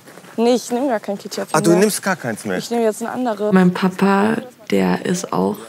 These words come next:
Speaker 3: seit einiger Zeit mit Depressionen diagnostiziert.
Speaker 2: Ich sah einen Teil von mir in ihr. Ich sah diese zurück-, zurückgenommenen Züge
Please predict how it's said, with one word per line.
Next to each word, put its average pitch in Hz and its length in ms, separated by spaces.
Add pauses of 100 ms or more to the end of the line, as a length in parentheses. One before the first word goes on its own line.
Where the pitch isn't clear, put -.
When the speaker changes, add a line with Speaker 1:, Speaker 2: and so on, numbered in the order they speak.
(140)
Speaker 3:
seit - 420 (340)
einiger 190 440
Zeit - 300
mit 190 120
Depressionen 185 640 (500)
diagnostiziert. 220 1000 (320)
Speaker 2:
Ich 127 120
sah 135 220
einen 117 160
Teil 131 280
von 139 220
mir 151 280
in 127 180
ihr. 113 280 (600)
Ich - 120
sah 147 120
diese 127 380
zurück-, - 400
zurückgenommenen 135 760
Züge 143 500